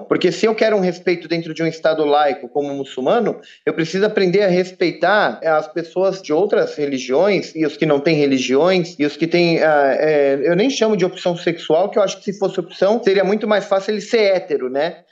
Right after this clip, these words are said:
Porque, ah, não sofreria tanto preconceito e discriminação. Então, eu não chamo de opção sexual. Eu acho que tudo aquilo que Deus criou é perfeito, e se Deus, e desde o início da humanidade, né, a homossexualidade, ela existe. Então, se, ah,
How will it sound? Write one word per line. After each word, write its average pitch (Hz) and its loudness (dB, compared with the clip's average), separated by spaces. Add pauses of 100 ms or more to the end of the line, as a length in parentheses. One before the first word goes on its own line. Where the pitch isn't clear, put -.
(220)
Porque, 165 0
ah, 160 2
não 175 0
sofreria 185 0
tanto 180 -6
preconceito 190 -2
e 190 -2
discriminação. 190 0
Então, 180 0
eu 185 2
não 202 0
chamo 190 0
de 185 0
opção 190 -2
sexual. 170 0
Eu 160 2
acho 175 -2
que 208 -10
tudo 208 -2
aquilo 214 0
que 214 -4
Deus 185 0
criou 185 2
é 165 0
perfeito, 180 -4
e 175 -4
se 175 -10
Deus, 165 0
e 147 -6
desde 202 0
o - 2
início 202 -2
da 175 2
humanidade, 156 0
né, 139 0
a 151 2
homossexualidade, 147 0
ela 156 0
existe. 233 -6
Então, 175 2
se, 196 2
ah, 208 4